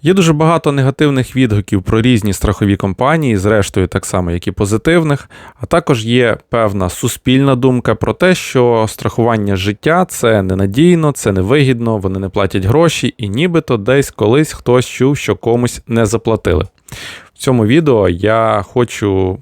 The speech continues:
поговорити, як воно є насправді, тому цей відеоролик обов'язковий для перегляду всім, в кого є кум, який торгує м'ясом на базарі і каже вам, що краще купити долари. Отже, е, давайте розберемо.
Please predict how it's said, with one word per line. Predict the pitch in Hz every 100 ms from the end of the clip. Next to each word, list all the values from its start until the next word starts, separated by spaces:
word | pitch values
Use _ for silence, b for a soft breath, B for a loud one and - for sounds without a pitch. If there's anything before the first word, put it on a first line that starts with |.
| -
поговорити, | 101 101 107 123 - 104
як | 92 117 -
воно | 98
є | 92 107
насправді, | 107 - 127 92 87 87
тому | 101 98 101 95
цей | - - 107
відеоролик | 95 98 107 151 175 135 -
обов'язковий | 95 110 120 - 123 98 92
для | 95
перегляду | 90 123 135 117 104 95
всім, | - - 120 165 - B B B
в | -
кого | 139 120
є | 101 101
кум, | - 131 151 170 165
який | 117 98 117
торгує | 110 113 107 117
м'ясом | 107 110 104 - 98
на | 95
базарі | 95 95 123 151 131
і | 104
каже | 120 120 110
вам, | 110 107
що | -
краще | 107 113 113 -
купити | - 95 107
долари. | 95 92 85 85 - _ -
Отже, | 107 117
е, | 123 - 107 104 104
давайте | 98 117 190 185 151 139 135
розберемо. | 117 113 107 123 110 82